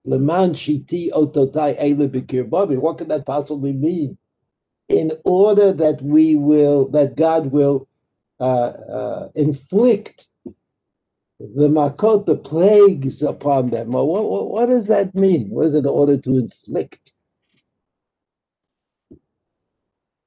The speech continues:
"Leman shiti ototai ele b'kirbo."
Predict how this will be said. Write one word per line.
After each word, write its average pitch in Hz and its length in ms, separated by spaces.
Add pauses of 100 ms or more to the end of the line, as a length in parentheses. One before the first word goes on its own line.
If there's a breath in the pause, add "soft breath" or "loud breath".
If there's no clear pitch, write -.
(1600)
"Leman 160 420
shiti 165 380
ototai 175 560
ele 185 260
b'kirbo." 151 760